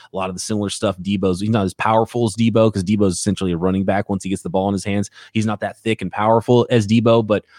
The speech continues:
uh, he's dynamic as a runner on whatever Kyle Shanahan wants to dial up for him. And in fact, last week's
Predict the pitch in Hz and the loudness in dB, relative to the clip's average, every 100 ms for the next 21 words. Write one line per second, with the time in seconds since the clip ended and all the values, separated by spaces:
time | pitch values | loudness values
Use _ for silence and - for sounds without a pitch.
0 | _ _ 104 98 107 110 110 98 101 95 | _ _ -8 -6 -2 0 0 2 0 0
1 | - 98 87 85 92 92 90 85 90 85 | -2 -2 -2 -2 0 0 -2 -4 -6 -6
2 | 82 82 110 117 107 101 113 104 98 107 | -6 -2 2 4 2 0 0 0 0 -2
3 | 95 95 95 95 90 87 95 92 107 123 | -2 -2 0 -2 -4 -6 -4 0 0 0
4 | 113 95 92 92 92 135 117 - 110 113 | -2 -2 -2 -4 -2 0 -2 -4 -4 -2
5 | 107 - 113 104 - - | -2 -2 -2 -2 -6 -12